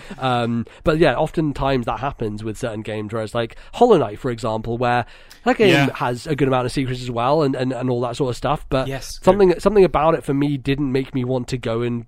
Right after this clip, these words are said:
Speaker 2: get that harder ending, um, and I think it just depends on, like,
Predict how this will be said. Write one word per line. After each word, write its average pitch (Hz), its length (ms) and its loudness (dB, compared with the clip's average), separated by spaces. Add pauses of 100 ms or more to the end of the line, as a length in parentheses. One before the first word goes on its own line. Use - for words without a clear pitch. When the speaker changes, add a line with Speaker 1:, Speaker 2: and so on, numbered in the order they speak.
Speaker 2:
get 120 260 -6
that 120 280 -8
harder 123 360 -4
ending, 139 640 -2
um, 110 460 -4 (200)
and 151 120 -2
I 151 160 2
think 156 200 -2
it 143 80 -4
just 123 160 -10
depends 120 360 -4
on, 107 100 -6
like, 107 240 -8